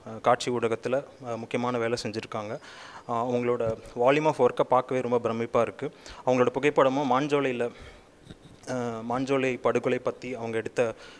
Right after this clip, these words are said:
ஃபீல்டில் எடுத்த புகைப்படங்கள் காட்சிக்கு வைக்கப்பட்டிருக்கு. அஹ், இதுல என்ன ஒரு, அஹ், இது ஐரனின்னு சொல்றதா என்னன்னு தெரியல. ஆனா அந்த ஃபில்ம், அந்த ஃபோட்டோஸ் எல்லாமே ஃபில்ம்ல எடுத்திருக்காங்க. So நைன்டீஸ்ல எடுத்த ஃபோட்டோ அது. ஃபில்ம்ல எடுத்த ஃபோட்டோவும் இங்க இருக்கு, டிஜிட்டல் எடுத்த ஃபோட்டோவும் இருக்கு.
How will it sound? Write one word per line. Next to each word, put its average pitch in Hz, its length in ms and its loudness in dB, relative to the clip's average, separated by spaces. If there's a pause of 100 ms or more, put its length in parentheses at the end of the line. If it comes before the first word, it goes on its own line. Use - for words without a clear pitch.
(140)
ஃபீல்டில் 156 240 4
எடுத்த 123 240 2
புகைப்படங்கள் 117 640 -2 (140)
காட்சிக்கு - 380 -2
வைக்கப்பட்டிருக்கு. 113 640 -2 (460)
அஹ், 127 260 2
இதுல 131 240 4
என்ன 165 260 4
ஒரு, 147 180 6 (680)
அஹ், 113 460 -6
இது 120 140 0
ஐரனின்னு 143 460 4
சொல்றதா 131 280 4
என்னன்னு 120 220 -2
தெரியல. 117 340 0 (300)
ஆனா 143 120 6
அந்த 139 420 6
ஃபில்ம், 165 220 6
அந்த 139 180 4
ஃபோட்டோஸ் 156 360 6
எல்லாமே 147 200 4
ஃபில்ம்ல 165 400 4
எடுத்திருக்காங்க. 110 460 -2 (920)
So - 160 6 (460)
நைன்டீஸ்ல 151 520 4
எடுத்த 123 360 6
ஃபோட்டோ 127 260 6
அது. 131 300 -2
ஃபில்ம்ல 190 380 6
எடுத்த 170 240 6
ஃபோட்டோவும் 156 340 8
இங்க 135 160 0
இருக்கு, 131 420 0 (320)
டிஜிட்டல் 175 320 6
எடுத்த 139 260 2
ஃபோட்டோவும் 123 260 4
இருக்கு. 113 220 -2